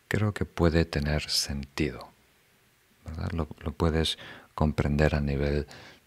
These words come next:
teórico. Otra cosa es, ahora, ¿cómo? ¿Cómo empiezo a aplicarlo en mi vida, no? ¿Cómo puedo empezarme a liberarme de la falsa felicidad y acercarme a la genuina felicidad?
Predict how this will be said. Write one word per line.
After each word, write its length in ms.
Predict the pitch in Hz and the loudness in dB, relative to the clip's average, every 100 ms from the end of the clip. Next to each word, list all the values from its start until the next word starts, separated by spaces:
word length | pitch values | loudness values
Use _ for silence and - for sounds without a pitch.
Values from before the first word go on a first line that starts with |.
| - | -6
teórico. 680 | 69 73 76 - - 82 - - | 0 2 2 -2 -6 -12 -16 -14
Otra 260 | 80 - | -8 -8
cosa 420 | 76 80 - 87 85 | -2 0 0 2 2
es, 260 | - - - - _ - | 0 -4 -12 -20 _ -8
ahora, 240 | 73 76 | -2 -2
¿cómo? 460 | - 82 69 - - _ | 2 2 2 -6 -18 _
¿Cómo 200 | - 82 | 0 2
empiezo 500 | 76 76 - 76 69 - | 2 0 0 -2 -4 -8
a 60 | |
aplicarlo 640 | 76 - - 76 73 71 69 - - - _ _ | -10 -8 -2 -2 0 -4 -6 -12 -20 -20 _ _
en 180 | 80 69 | -4 -4
mi 120 | 69 | -6
vida, 320 | 65 65 - 76 | -8 -12 -10 -6
no? 140 | 101 | -4
¿Cómo 240 | - 76 76 | -2 -4 0
puedo 440 | 80 76 78 80 - - - - - _ | 0 2 2 -2 -8 -20 -20 -20 -20 _
empezarme 580 | 80 - 76 78 76 78 | -4 0 0 0 0 0
a 40 | |
liberarme 880 | 76 71 73 80 82 85 87 101 143 - _ - | 0 0 2 2 2 0 2 0 0 -8 _ -8
de 80 | 67 | -6
la 120 | 69 | -6
falsa 480 | - 80 78 - 76 | -2 0 0 0 -2
felicidad 640 | 76 73 - 71 80 127 - - - - - | 0 -4 -2 -2 0 -2 -6 -16 -18 -20 -10
y 120 | - | -6
acercarme 880 | 80 - 76 - 73 71 69 71 76 - | -4 -2 -4 -4 -4 -2 -2 -4 -6 -8
a 80 | 69 | -8
la 120 | 69 | -4
genuina 440 | - 69 71 71 | -6 -6 -8 -10
felicidad? 600 | 71 - - - 107 151 | -10 -10 -10 -6 -4 -4